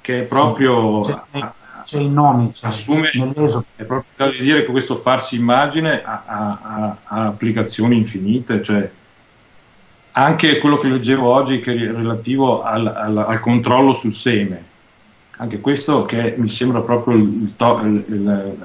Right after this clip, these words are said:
Speaker 1: la, l'apoteosi della burocrazia, no? Del discorso burocratico, è proprio
Speaker 2: Sì.
Speaker 1: come mi viene, non posso non collegarlo alla questione di non puoi, de-, de-, de-, de-, del farsi le immagini.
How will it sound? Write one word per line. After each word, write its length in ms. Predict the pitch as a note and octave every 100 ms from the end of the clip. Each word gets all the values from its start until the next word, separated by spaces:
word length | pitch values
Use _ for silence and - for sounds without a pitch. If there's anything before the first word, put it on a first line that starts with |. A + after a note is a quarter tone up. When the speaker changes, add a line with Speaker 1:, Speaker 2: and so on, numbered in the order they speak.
| G#2
Speaker 1:
la, 280 | G2+ F2+ F2+ G2+
l'apoteosi 640 | G#2 G#2 A#2 A#2 C#3 C#3+
della 160 | A#2+ G#2+
burocrazia, 720 | A2 A2 G#2 G2+ - G#2 F2+
no? 160 | F2+ G2
Del 100 | F#2+
discorso 400 | F#2 - G#2 G#2
burocratico, 920 | G2 G2+ - F#2+ F2+ - F2+ A#2 A2+ - _ _ - - - _
è 120 | - A#2+
proprio 280 | D#3+ E3
Speaker 2:
Sì. 60 | D3
Speaker 1:
come 160 | B2 B2
mi 140 | B2
viene, 320 | A#2 A#2+ A2+ G#2 _ A2+ G#2
non 400 | G#2+ A2 A#2+ A#2
posso 280 | A2+ D3 E3+
non 180 | E3+ C3
collegarlo 520 | C#3 B2 A#2+ B2 B2
alla 80 | A#2+
questione 380 | A2+ - B2 A2+
di 100 | A2+
non 180 | A2
puoi, 200 | G#2+ A#2
de-, 420 | A2+ G#2+ G#2 G#2 G2+
de-, 140 | G2+
de-, 180 | G#2 G2+
de-, 160 | G#2
del 140 | G2 G2+
farsi 840 | A2 G#2+ - G#2+ G2+ G#2 G#2 G#2
le 100 | C#3+
immagini. 680 | G2+ G#2 F#2+ F#3 B2+ F#2+